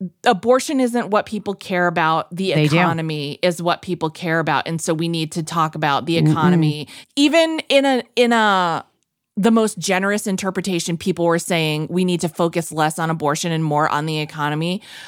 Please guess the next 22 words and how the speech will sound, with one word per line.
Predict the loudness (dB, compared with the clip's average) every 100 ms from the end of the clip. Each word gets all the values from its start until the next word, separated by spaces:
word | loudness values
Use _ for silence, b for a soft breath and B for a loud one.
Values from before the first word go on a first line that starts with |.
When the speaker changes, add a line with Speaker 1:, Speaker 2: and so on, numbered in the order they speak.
| B B
Speaker 1:
Abortion | 0 0 0 0 0 0 0 0 -2 -6 _ _ _ _ -12
rights | -6 0 2 2 -4 -10 -12 -12 -8 -2
and | -2
reproductive | 0 -2 0 -2 -2 -6
health | -4 -4 -4
care | -2 0 0 0
are | -4 -4 _
inextricably | -2 0 -2 -6 -4 -4 -2 -4 -2 -4 -6
tied | -8 0 2 2 -2 -6 -12
to | -4 -2
the | 0
economy. | -2 -4 -2 -2 -2 -2 -4 -6 B B -10 2
The | 4
economy | 4 2 0 0 -2 -2
Speaker 2:
Correct. | -2
Speaker 1:
will | 0 0
never | 2 0 2 0 0
solve | -6 -2 2 2 2 0 -6 _ _ _ _ _ _ _ _ -2
everything | -2 0 -4 -2 -4 -4 -6
for | -2 -2 0
everyone | -2 -2 -4 -2 -2 -2 -6 B B
because | -2 0 2 0 -2